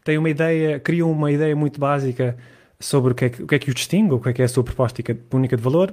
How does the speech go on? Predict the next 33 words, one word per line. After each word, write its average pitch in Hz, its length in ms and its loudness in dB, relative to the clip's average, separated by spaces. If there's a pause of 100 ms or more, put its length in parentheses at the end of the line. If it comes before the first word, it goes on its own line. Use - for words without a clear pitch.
mas, 151 440 0
eh, 143 260 2
que 143 140 -2
não 156 80 4
tem 175 160 2
grande 156 220 4
diferenciação. 143 760 0 (520)
Eh, 123 440 2
utilizam 139 340 2
muito, 127 180 0
muitos 135 260 0
termos 131 340 2
como, 127 340 2
"Ah, 247 160 2
excelente 196 380 -2
serviço, 156 500 -4 (220)
serviço 175 240 0
de - 60 -20
qualidade, 170 420 2
cem 147 180 0
por 127 80 -6
cento, 170 400 0 (540)
ehm, 127 880 2
preços - 440 -2
mais 143 360 0
baratos", 151 440 -2
ou 117 560 -2 (200)
qualquer 190 240 0
coisa 165 200 2
desse 143 200 0
género, 135 320 2 (160)
muito 151 260 2
genérica, 139 540 2